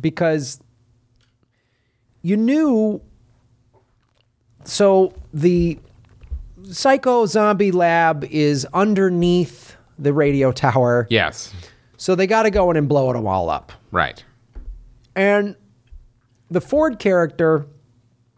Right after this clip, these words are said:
Speaker 1: who's just the no-nonsense guy that was doing all this, he came over from Italy or whatever.
Speaker 2: Mm-hmm.
Speaker 1: He's been doing all the other battling, and he's the guy they all kinda, he's the leader after they s-, saw the sergeant get killed, and he's just like, "Mission first, mission first,
Speaker 2: Right.
Speaker 1: mission first. I don't care. We gotta take out that radio tower. That's
Speaker 2: We're not
Speaker 1: it.
Speaker 2: gonna save your, uh, brother.
Speaker 1: We're not
Speaker 2: We're
Speaker 1: gonna
Speaker 2: not
Speaker 1: save
Speaker 2: gonna
Speaker 1: your
Speaker 2: do it.
Speaker 1: brother.
Speaker 2: Yeah.
Speaker 1: We're not
Speaker 2: Mm-hmm.
Speaker 1: gonna do any of this crap."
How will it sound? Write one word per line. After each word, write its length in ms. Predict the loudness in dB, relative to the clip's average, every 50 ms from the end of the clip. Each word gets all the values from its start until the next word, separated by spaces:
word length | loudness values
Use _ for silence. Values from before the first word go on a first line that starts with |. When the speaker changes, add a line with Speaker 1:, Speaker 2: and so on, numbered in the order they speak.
| _ _ _ -14 -4
Speaker 1:
who's 200 | -2 -2 -2 0
just 220 | 0 -2 -2 0
the 60 | -4
no-nonsense 760 | -2 0 2 2 2 2 2 2 2 0 2 0 0 0 0
guy 280 | 0 0 2 2 2 2
that 160 | 2 0 -2
was 140 | -2 -4 -2
doing 260 | 0 0 0 0 0
all 140 | 0 0 0
this, 160 | 0 -2 -2
he 200 | -4 -4 -4 -4
came 260 | -2 0 0 2 2
over 220 | 2 2 2 0 -2
from 180 | -2 -4 -4
Italy 420 | -2 -2 -2 0 0 -2 0 0 0
or 100 | 0 2
whatever. 380 | 2 0 0 0 2 2 0 0
Speaker 2:
Mm-hmm. 80 | 0
Speaker 1:
He's 120 | 0 -2 -2
been 200 | -2 -4 -4 -2
doing 240 | -4 -4 -4 -4
all 120 | -4 -4 -4
the 140 | -2 -4 -2
other 160 | -2 -4 -4
battling, 580 | -4 -4 -6 -6 -6 -6 -6 -8 -8 -8 -8
and 180 | -10 -10 -12 -16 _ -20 -20 -20 -20 -20 -18 _
he's 220 | -2 -2 0 2
the 80 | 2 2
guy 180 | 2 2 2
they 80 | 2 2
all 100 | 0 0
kinda, 220 | 0 0 -2 -2 0
he's 220 | 2 2 2 4 4
the 100 | 2 2
leader 540 | 2 2 0 2 2 4 4 4 2 0 -4 -14 -20 _ -6
after 240 | -6 -6 -4 -4
they 100 | -2 -2
s-, 160 | -2 -2 -2 -6 -6 -6
saw 200 | -2 -2 -2 0
the 100 | 0 -2
sergeant 400 | 0 0 0 2 0 -2 -2 -4
get 140 | -4 -6
killed, 220 | 0 2 2 2 2
and 100 | 2 2
he's 180 | 2 2 2 2
just 200 | 2 -2 0 2
like, 140 | 0 0 0
"Mission 360 | 0 0 -2 0 -2 -2 -4
first, 320 | -2 -2 -2 -2 -2 -2 -4
mission 280 | -6 -6 -6 -6 -10 -8
first, 260 | -6 -6 -8 -6 -2
Speaker 2:
Right. 140 | 0 0 0
Speaker 1:
mission 140 | -2 -4 -8
first. 300 | -8 -8 -8 -8 -8 -6
I 80 | -6 -4
don't 140 | -4 -4 -4
care. 180 | -4 -4 -2
We 140 | -2 -4 -4
gotta 240 | -2 -2 -2 -2 -2
take 180 | -2 -2 -2
out 120 | -2 -2 -2
that 120 | -2 -2
radio 300 | -2 -2 0 0 0 -2
tower. 360 | -2 -4 -4 -2 -2 -2 -2
That's 220 | -4 -4 -2 0 2
Speaker 2:
We're 60 | 2
not 100 | 0 0
Speaker 1:
it. 20 | 0
Speaker 2:
gonna 160 | -2 -4 -4
save 340 | -2 0 0 0 0 0 -2
your, 360 | -2 0 0 0 0 0 0
uh, 220 | 0 -2 -2 -4
brother. 520 | -4 -2 -2 -2 0 0 -2 -4 -4 -6 -6
Speaker 1:
We're 80 | -4 -4
not 60 | -2
Speaker 2:
We're 20 | -2
Speaker 1:
gonna 60 | -2
Speaker 2:
not 100 | -2 -2
Speaker 1:
save 80 | -2 -2
Speaker 2:
gonna 80 | -2 -2
Speaker 1:
your 80 | -2 -2
Speaker 2:
do 20 |
it. 60 | -2
Speaker 1:
brother. 360 | -2 -2 -2 0 0 0 0 0
Speaker 2:
Yeah. 40 | -2
Speaker 1:
We're 140 | -2 -2
not 100 | -2 -2
Speaker 2:
Mm-hmm. 80 | -2 -2
Speaker 1:
gonna 160 | -2 -2 -2
do 180 | -2 -2 0 0
any 160 | 0 0 0
of 60 | -2
this 140 | -4 -6 -10
crap." 420 | -6 -6 -4 -4 -4 -6 -8 -14